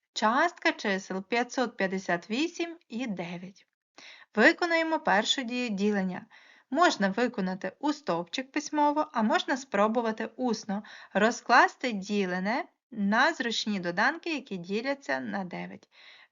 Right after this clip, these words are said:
П'ятсот п'ятдесят вісім розкладемо на п'ятсот сорок і вісімнадцять. П'ятсот сорок ділиться на дев'ять і вісімнадцять ділиться на дев'ять. П'ятсот сорок ділимо на дев'ять, прикриваємо нулик.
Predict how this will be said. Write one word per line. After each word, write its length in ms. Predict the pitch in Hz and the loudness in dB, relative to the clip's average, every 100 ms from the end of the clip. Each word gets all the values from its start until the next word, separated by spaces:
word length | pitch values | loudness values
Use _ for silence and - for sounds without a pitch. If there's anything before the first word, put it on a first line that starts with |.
| _ | _
П'ятсот 440 | 196 196 359 - | -4 -2 -6 -4
п'ятдесят 520 | 226 196 202 214 220 | -4 -4 0 -2 0
вісім 420 | 185 175 - 240 240 | -10 -8 -6 -4 -2
розкладемо 800 | 240 - 240 214 214 202 185 185 | -4 -4 -4 2 4 4 0 -2
на 420 | 196 214 196 202 - _ _ _ | 0 0 0 -6 -18 _ _ _
п'ятсот 640 | - 214 220 - 214 175 - | 0 2 2 -2 -2 -2 -6
сорок 640 | - 220 226 330 359 381 - - | -6 0 4 4 2 -4 -12 -6
і 180 | 214 | -4
вісімнадцять. 960 | 240 240 - 208 180 170 175 - - - _ - _ | -4 -8 -4 -2 -2 -6 -12 -18 -20 -20 _ -20 _
П'ятсот 480 | 226 226 247 214 214 | -2 -2 -2 -4 -4
сорок 400 | - 175 196 226 | -6 -4 -2 -2
ділиться 460 | 226 247 254 254 | -2 -2 -2 -4
на 140 | 269 262 | -4 -2
дев'ять 380 | 277 285 320 - | 0 0 -2 -4
і 100 | 233 | -4
вісімнадцять 760 | 214 208 196 190 277 285 214 | -4 -4 -4 0 0 0 -6
ділиться 420 | 180 214 240 226 | -2 -2 -2 -4
на 120 | 208 190 | -4 -4
дев'ять. 340 | 180 185 196 _ | -6 -10 -16 _
П'ятсот 440 | 196 196 247 240 | -4 -2 -4 -2
сорок 300 | - 403 339 | 0 0 0
ділимо 400 | 202 226 262 233 | 0 0 0 0
на 120 | 214 | 0
дев'ять, 380 | 196 180 180 - | 0 -4 -8 -8
прикриваємо 720 | 226 226 240 226 220 190 190 | -8 -4 4 6 6 4 0
нулик. 400 | 185 190 196 269 | 0 0 -2 -4